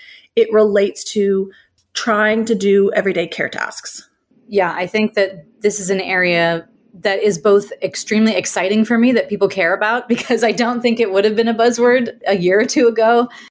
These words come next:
Speaker 2: So that makes me happy. But I also love that we're gonna talk about how it applies, you know, both to people with diagnoses, but also just to folks in general, because if you have a central nervous system, you have to use these functions on a daily basis.
Speaker 1: So what's interesting is that I used to run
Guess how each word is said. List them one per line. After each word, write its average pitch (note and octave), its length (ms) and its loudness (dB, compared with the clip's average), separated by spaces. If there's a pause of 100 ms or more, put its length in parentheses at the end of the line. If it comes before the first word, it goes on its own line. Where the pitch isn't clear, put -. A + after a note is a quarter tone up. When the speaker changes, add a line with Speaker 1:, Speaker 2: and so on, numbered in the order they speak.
Speaker 2:
So - 140 0
that A3 220 2
makes A#3+ 260 0
me A#3 120 4
happy. A3+ 360 0
But B3 160 0
I A3+ 140 0
also C4+ 220 0
love G3 260 0
that G3+ 160 2
we're F#3+ 140 0
gonna G3 160 0
talk F#3+ 260 -4
about - 240 -2
how G3+ 200 -4
it G3 60 0
applies, F3+ 760 -2
you G#3+ 160 0
know, E3+ 40 -4
both A3+ 200 2
to B3 100 -6
people A3+ 320 2
with F#3+ 220 0
diagnoses, F#3+ 640 0
but F#3+ 100 0
also B3+ 380 0
just - 420 -4 (200)
to F#3+ 100 -4
folks G#3+ 400 -2
in F3+ 140 -2
general, F3 400 -4
because E3 400 -4
if G3+ 140 -2
you G3 100 0
have A3 400 -4
a G#3+ 80 0
central A#3 340 2
nervous G#3+ 340 0
system, F3 480 -4 (220)
you F3+ 160 -2
have F#3 240 -4
to G3 260 2 (360)
use F#3 260 -2
these G3 220 0
functions G3 400 -2
on F3 100 0
a E3 60 -4
daily E3+ 200 0
basis. F#3 460 -6 (300)
Speaker 1:
So A#3 340 2
what's A#3 320 0
interesting A3 720 -2
is G#3 200 -2
that G3 280 -2
I G#3+ 40 2
used A3 340 -4
to B3+ 100 0
run F#3+ 500 -4